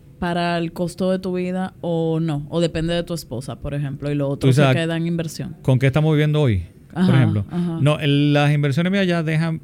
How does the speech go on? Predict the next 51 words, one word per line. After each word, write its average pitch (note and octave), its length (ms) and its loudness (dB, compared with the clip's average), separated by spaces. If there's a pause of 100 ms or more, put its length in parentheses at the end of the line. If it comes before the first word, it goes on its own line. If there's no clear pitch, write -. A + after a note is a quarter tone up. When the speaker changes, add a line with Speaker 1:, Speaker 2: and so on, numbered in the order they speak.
Speaker 2:
más B2 500 2
de C#3+ 60 -2
lo C3+ 80 0
que B2 80 0
yo A#2+ 140 2
ganaba A#2+ 260 0
en A#2+ 60 0
el G#2 100 0
banco G2+ 480 -4
y A#2 80 0
por A2+ 160 -2
eso A#2+ 240 2
lo, A#2 460 0
lo, G#2 760 -2
lo G#2+ 140 -4
Speaker 1:
Lo F3+ 160 2
Speaker 2:
pude, C3+ 220 6
Speaker 1:
decidiste. E3+ 240 0
Speaker 2:
lo A#2+ 140 4
decidí A#2+ 280 2
hacer A#2 320 0
como G#2+ 220 -2
tal. F#2 340 -6
Speaker 1:
Ok. F3+ 80 -12
Speaker 2:
Pero D#3+ 420 4 (120)
en A2+ 180 0
este A#2 240 0
caso, C3 560 0
yo, A2+ 380 -2 (160)
como G2 160 -4
ustedes G#2 220 -2
saben, A#2 140 2
o A#2+ 40 0
sea, A#2 100 2
estoy, A2 300 -2
tengo A#2+ 260 0
un B2 100 4
proyecto B2+ 400 4
también C3 280 0
que C3+ 100 -2
estoy G2+ 220 2
Speaker 1:
Ujú. G#2+ 80 2
Speaker 2:
generando G#2+ 480 0
ingresos. B2 440 -2
Todavía A#2+ 420 2
no C#3+ 60 2
igual C#3 220 4
que C3+ 80 -4
el C#3+ 100 2
banco, D3 380 -2 (320)
Speaker 1:
Ok. G3 220 -8